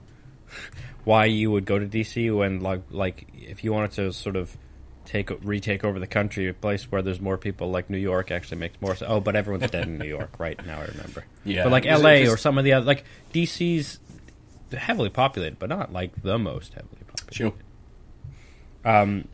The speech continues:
Speaker 1: but yeah, it, it, it was, I mean, yeah, it was just, I, I really was let down by that opening intro.
Speaker 2: Mm.
Speaker 1: And, and, like, it was also, like, thwacky over the head.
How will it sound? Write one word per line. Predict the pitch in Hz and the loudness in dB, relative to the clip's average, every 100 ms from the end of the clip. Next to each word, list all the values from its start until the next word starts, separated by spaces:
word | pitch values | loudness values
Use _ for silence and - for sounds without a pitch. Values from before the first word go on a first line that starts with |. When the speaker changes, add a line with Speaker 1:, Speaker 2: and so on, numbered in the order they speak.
| - | -6
Speaker 1:
but | 143 | 4
yeah, | 170 151 87 | 10 10 10
it, | 131 127 123 160 127 | 0 -2 -4 -4 -2
it, | 143 107 104 - | -4 -8 -14 -8
it | 156 151 | -4 0
was, | 151 127 - - - - - - - - - - - - - - - - - - - - | 0 -2 -8 -12 -18 -20 -20 -20 -20 -20 -20 -20 -20 -20 -20 -20 -20 -20 -20 -20 -8 2
I | |
mean, | 156 147 - - - - - - - | 6 6 2 -8 -16 -14 -14 -10 0
yeah, | 120 95 | 2 2
it | - 143 | -2 -4
was | 135 | -2
just, | - 135 - | -2 -4 -6
I, | 87 117 | -4 -4
I | 117 117 | 0 0
really | 117 113 101 | 2 2 2
was | 92 92 | 0 -2
let | 87 | -2
down | 92 87 | -2 -2
by | 87 85 | -2 -2
that | 82 71 95 98 | -4 -6 -8 -8
opening | 92 82 82 | -8 -8 -8
intro. | 82 - 82 82 - - - - - - - - | -10 -8 -8 -8 -10 -18 -20 -20 -20 -20 -16 -6
Speaker 2:
Mm. | 98 95 | -2 0
Speaker 1:
And, | 92 90 | -2 -2
and, | 92 87 | -6 -4
like, | 90 - | -6 -4
it | |
was | 95 | -2
also, | 92 87 92 | -2 -2 -4
like, | 85 82 - | -4 -6 -8
thwacky | 85 78 - | -8 -8 -6
over | 80 71 | -10 -8
the | 78 | -8
head. | 82 78 | -8 -8